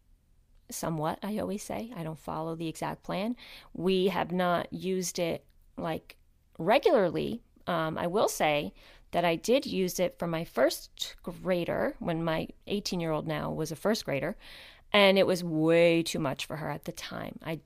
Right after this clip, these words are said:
t-, totally got in over my head with it in the younger years, 'cause it is quite reading intensive and rigorous, but at that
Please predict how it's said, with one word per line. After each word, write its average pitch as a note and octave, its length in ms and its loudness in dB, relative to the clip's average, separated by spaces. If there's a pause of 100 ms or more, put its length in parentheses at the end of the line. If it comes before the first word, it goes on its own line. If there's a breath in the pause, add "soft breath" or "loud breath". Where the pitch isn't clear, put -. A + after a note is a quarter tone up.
(140)
t-, - 160 -12
totally G#3 440 0
got F3+ 180 4
in E3+ 100 2
over D#3+ 200 0
my D3 160 -2
head D3 360 -2 (340 loud breath)
with - 260 2
it G#3 160 0
in A3+ 120 2
the A#3 60 0
younger A#3 380 2
years, A#3 460 0
'cause G#3+ 260 -6
it G#3 100 -2
is F#3+ 320 -4 (280 loud breath)
quite G#3 260 4
reading G#3+ 240 6
intensive G3 460 -2
and E3+ 140 0
rigorous, F3+ 400 2
but F3 140 0
at F3+ 140 0
that G3 200 2